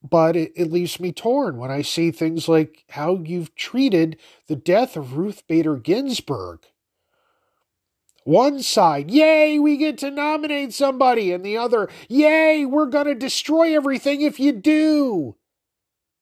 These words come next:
She's not even in the ground. Not even in the ground. You're not, you're not, uh, even stopping to think.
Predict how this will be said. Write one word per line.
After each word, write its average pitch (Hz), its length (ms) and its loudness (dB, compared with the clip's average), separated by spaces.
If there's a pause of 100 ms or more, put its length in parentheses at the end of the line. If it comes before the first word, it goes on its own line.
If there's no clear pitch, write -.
(260)
She's - 360 -10
not 247 140 0
even 180 180 -2
in 175 140 -4
the 160 80 -2
ground. 135 1080 -6 (1900)
Not 240 160 -2
even 233 220 -2
in 196 140 -8
the 180 80 -4
ground. 202 520 -6
You're 226 120 0
not, 254 200 0 (260)
you're 269 180 4
not, 277 300 2 (320)
uh, 415 40 -16 (1120)
even 262 280 2
stopping 240 1000 -2 (240)
to 247 100 -12 (140)
think. 294 680 -6